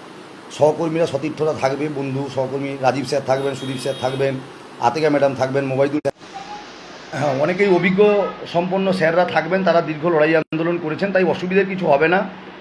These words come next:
আপনারা আগামীকাল আসুন। আর দীর্ঘায়িত করবো না লাইভটাকে, প্রচুর নেটওয়ার্কের ডিস্টার্ব হচ্ছে মেদিনীপুরে। তো আমরা সুপ্রিম কোর্টের দরজা থেকে সরে আসবো না বলেছি, এর শেষ দেখে ছাড়বো। আর সত্যের জয় হয় বলে শুনেছি, বাড়ি থেকে,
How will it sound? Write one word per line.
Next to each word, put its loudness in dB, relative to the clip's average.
আপনারা 0
আগামীকাল 2
আসুন। 2
আর -2
দীর্ঘায়িত -2
করবো -4
না 2
লাইভটাকে, 0
প্রচুর -6
নেটওয়ার্কের -2
ডিস্টার্ব -6
হচ্ছে -6
মেদিনীপুরে। -2
তো 0
আমরা 4
সুপ্রিম -2
কোর্টের 2
দরজা 2
থেকে -2
সরে 0
আসবো 4
না 0
বলেছি, -2
এর 0
শেষ 2
দেখে 0
ছাড়বো। -2
আর 0
সত্যের 2
জয় 6
হয় 6
বলে 0
শুনেছি, -6
বাড়ি 2
থেকে, -4